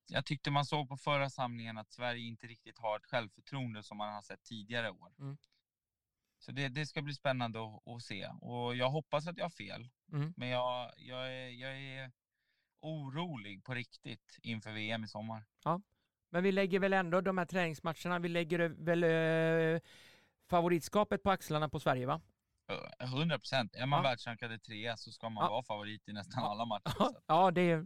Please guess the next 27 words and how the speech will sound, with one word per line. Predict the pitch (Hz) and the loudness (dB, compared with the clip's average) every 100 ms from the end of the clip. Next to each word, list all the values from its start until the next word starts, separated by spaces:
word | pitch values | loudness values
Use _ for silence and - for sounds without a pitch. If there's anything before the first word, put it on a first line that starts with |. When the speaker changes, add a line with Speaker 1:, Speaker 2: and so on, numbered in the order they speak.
| - | -4
Speaker 2:
det | - | 2
är | 160 | 4
väl | 160 | 6
bara | 160 | 4
två | 131 | 4
Speaker 1:
jag, | 135 | 4
Speaker 2:
lag | 147 143 | 4 4
som | 143 | 6
är. | |
Speaker 1:
jag, | 143 139 127 - | 6 6 4 0
jag | 123 131 139 139 135 | -12 -4 -2 -2 -4
förväntar | 143 139 160 175 143 | -8 -4 -4 -4 -8
mig | 131 123 | -8 -6
inget | 120 | -6
annat | 113 110 110 | -6 -8 -12
än, | 113 113 107 | -14 -14 -14
än | - 113 113 110 | -12 -10 -8 -8
två | - 113 110 | -6 -4 -2
segrar. | 107 104 123 - - _ | -2 -4 -2 -2 -4 _
Det | 135 | -4
gör | 127 117 | 2 2
Speaker 2:
Nej. | 110 | 0
Speaker 1:
jag | |
inte. | 101 - - - | -6 -20 -20 -4
Speaker 2:
Nej. | 135 120 | -2 -2
Speaker 1:
Men, | 113 110 104 _ _ _ _ _ _ _ _ _ - | -6 -12 -16 _ _ _ _ _ _ _ _ _ -20
eh, | - 50 | -16 -14